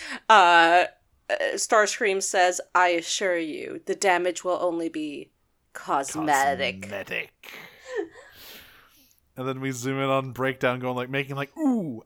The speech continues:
Speaker 2: ah, ooh" faces <laughs> as we just hear Knockout screaming. So that's how, that's how Knockout's day is going. Cut back to school with, uh, with Jack and R C.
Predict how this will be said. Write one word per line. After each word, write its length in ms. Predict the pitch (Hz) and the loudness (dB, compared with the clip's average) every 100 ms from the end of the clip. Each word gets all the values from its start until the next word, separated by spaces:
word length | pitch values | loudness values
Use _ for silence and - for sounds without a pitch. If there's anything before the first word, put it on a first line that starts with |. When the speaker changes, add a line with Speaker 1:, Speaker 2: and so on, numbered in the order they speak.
| - | 2
Speaker 2:
ah, 400 | 202 170 120 - - 277 | 4 4 0 -8 -8 -2
ooh" 300 | 247 151 113 _ | 0 -2 -10 _
faces 720 | - 127 107 - 147 156 - - - 202 - | -8 -6 -6 -10 -8 -8 -8 -12 -4 -2 0
<laughs> 420 | - 220 233 - | 0 0 0 -2
as 180 | 208 170 | -10 -8
we 80 | 170 | -6
just 240 | 165 170 - | -6 -10 -14
hear 380 | 175 160 160 165 - - 202 | -8 -4 -4 -6 -10 -10 -10
Knockout 520 | 147 147 147 147 143 151 | 0 2 2 2 0 -4
screaming. 920 | - - 131 117 127 143 143 143 180 - _ _ _ _ _ _ _ _ _ _ - - - - - _ _ | -8 -8 -10 -8 -6 -4 -4 -4 -6 -8 _ _ _ _ _ _ _ _ _ _ -20 -20 -20 -20 -20 _ _
So 240 | - 175 | -4 2
that's 240 | 175 220 - | 2 2 4
how, 320 | 180 170 165 | 6 6 4
that's 260 | 175 196 | 2 -2
how 100 | 185 | -4
Knockout's 520 | 156 156 156 147 127 - | 0 0 2 0 0 0
day 120 | 120 | -2
is 140 | 120 | -4
going. 560 | 110 113 110 110 101 101 _ _ _ _ _ _ _ _ _ _ | -6 -4 -2 -2 -6 -14 _ _ _ _ _ _ _ _ _ _
Cut 180 | - 135 | -12 -4
back 200 | 147 135 | -2 -4
to 80 | - | -6
school 480 | - - 151 151 143 | -14 -4 -2 -2 -2
with, 260 | 120 - | -6 -10
uh, 220 | 120 107 104 | -8 -6 -6
with 140 | 101 | -10
Jack 300 | - 110 107 | -10 -8 -8
and 80 | 107 | -12
R 80 | 101 | -14
C. 520 | - 170 170 160 143 | -8 -6 -4 -6 -12